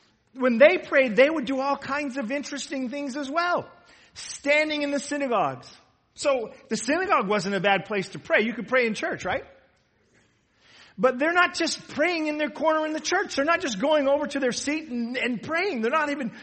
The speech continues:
going over to the seat and nailing, kneeling down. They're taking a posture in the church where they can be seen. It would be like somebody standing up in the middle of service and beginning to pray out loud. You would take your,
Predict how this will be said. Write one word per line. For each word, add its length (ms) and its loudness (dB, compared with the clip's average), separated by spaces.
going 220 6
over 120 4
to 60 -4
the 60 0
seat 260 -4
and 100 -4
nailing, 400 0
kneeling 320 -2
down. 380 0
They're 200 2
taking 400 2
a 60 4
posture 640 -4
in 100 -2
the 100 -2
church 340 -4
where 100 0
they 100 6
can 140 -6
be 80 -4
seen. 340 -4
It 80 0
would 120 0
be 80 0
like 180 2
somebody 380 2
standing 400 2
up 100 0
in 80 -6
the 60 0
middle 240 0
of 80 0
service 420 0
and 140 2
beginning 280 0
to 80 -2
pray 240 4
out 140 6
loud. 320 4
You 100 -2
would 140 0
take 280 2
your, 220 0